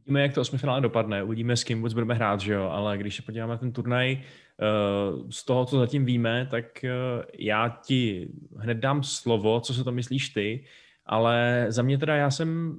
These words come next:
ve skutečnosti jakože docela vlastně spokojený s tím, co jsme předvedli.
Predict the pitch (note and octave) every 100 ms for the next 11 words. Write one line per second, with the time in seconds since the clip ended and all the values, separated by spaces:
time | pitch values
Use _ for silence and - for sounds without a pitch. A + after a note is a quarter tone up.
0 | - B2+ D3 C#3 D#3 C#3 - D3+ D#3 D3+
1 | - B2+ C#3 D3 D3+ D3+ C3 B2 B2 C#3+
2 | C#3+ C#3+ C#3+ C#3+ C#3+ A#2 B2+ B2 - C#3
3 | - B2+ C#3 C3 C3 C3+ - C3 B2 B2+
4 | C3 B2+ - B2+ - C3 B2 B2 B2 B2
5 | B2 B2 - G#2+ A2 F#2+ F2+